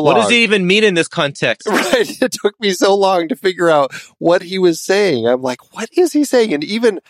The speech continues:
Speaker 1: and, you know, uh, the, the script that I use, I, sometimes I question, I'm like, "Is this an actual script or did somebody just transcribe this?" 'Cause sometimes I'm like, I think that they have typos all over this thing that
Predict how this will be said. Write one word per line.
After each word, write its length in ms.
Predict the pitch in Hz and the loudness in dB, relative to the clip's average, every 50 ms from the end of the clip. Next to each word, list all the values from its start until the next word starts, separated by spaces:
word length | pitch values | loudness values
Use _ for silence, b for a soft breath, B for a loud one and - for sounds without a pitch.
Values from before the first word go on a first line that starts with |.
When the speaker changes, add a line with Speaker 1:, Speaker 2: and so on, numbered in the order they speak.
| B B B B _ | B B B B _
Speaker 1:
and, 120 | 165 175 165 | -4 -4 -4
you 120 | 180 180 | -2 0
know, 140 | 170 143 143 | 2 2 2
uh, 160 | - 165 165 | 0 -2 -4
the, 160 | 147 170 170 | -2 -4 -6
the 200 | 151 156 185 180 | -4 -4 -6 -6
script 300 | - - - 320 330 _ | -6 -4 -4 -4 -2 _
that 120 | 202 170 147 | 0 2 2
I 60 | 135 | 2
use, 300 | 131 127 123 123 117 120 - | 2 2 0 0 0 0 0
I, 240 | 170 175 190 190 | 0 0 0 0
sometimes 540 | 165 - - 196 185 170 175 170 151 131 120 | -2 -2 -2 -2 -2 0 0 0 0 2 2
I 120 | 131 127 123 | 2 0 0
question, 400 | - - 147 139 131 - 131 117 | 0 0 -2 -2 0 -2 -2 -2
I'm 60 | 104 | 0
like, 260 | 120 123 127 - - | 0 -2 -2 -2 -4
"Is 160 | 185 185 175 - | -4 -4 0 0
this 180 | 294 339 - | 0 0 0
an 140 | 185 156 131 - - | 0 -2 -4 -6 -6
actual 480 | 107 113 117 113 - - 135 123 123 117 | -4 -4 -4 -4 -4 -2 0 0 0 0
script 360 | - - - 131 127 - - | -2 0 0 0 2 2 0
or 60 | 135 131 | -2 -2
did 140 | 147 160 - | -2 -2 0
somebody 340 | 220 220 208 196 170 147 | 0 0 2 0 -2 0
just 240 | 120 120 113 107 - | -2 -2 -2 -2 -2
transcribe 680 | - 131 123 117 113 110 - - - 117 110 110 104 | -2 0 0 0 0 -2 -4 -4 -2 0 0 0 0
this?" 240 | - 110 110 113 - | 0 -2 -2 -2 -2
'Cause 180 | - 233 262 - | -4 -4 -2 -2
sometimes 440 | - 330 320 294 302 185 156 139 147 | -2 -2 0 0 0 0 2 0 0
I'm 80 | 131 | 0
like, 240 | 127 123 120 117 B B B B B B - | 2 0 -2 -2 B B B B B B -2
I 100 | - 392 | -2 0
think 200 | 294 247 170 143 | 0 0 0 0
that 160 | 135 127 117 - | 0 0 0 2
they 140 | 131 131 123 | 2 2 2
have 220 | 120 107 98 - - | 0 -2 -2 -4 -4
typos 460 | - 131 139 135 - 113 107 104 104 | -2 -2 -2 0 2 0 0 2 2
all 200 | 113 113 113 113 | 2 2 2 2
over 180 | 110 107 110 | 0 0 -2
this 180 | 110 110 107 - | -6 -10 -12 -6
thing 260 | - 113 104 101 98 | -6 -6 -4 -4 -4
that 120 | 107 110 | -6 -8